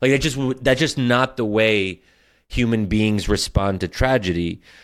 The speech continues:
But it is worth noting that most people, after some time had passed, did have a very involved conversation about what exactly contributed to the occurrence of nine eleven.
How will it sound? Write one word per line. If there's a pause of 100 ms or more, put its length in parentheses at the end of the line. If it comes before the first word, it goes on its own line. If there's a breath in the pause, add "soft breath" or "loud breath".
(300 loud breath)
But
it
is
worth
noting (760 soft breath)
that
most
people,
after
some
time
had
passed,
did
have
a
very
involved
conversation
about (520 soft breath)
what
exactly
contributed (440)
to
the
occurrence
of
nine
eleven.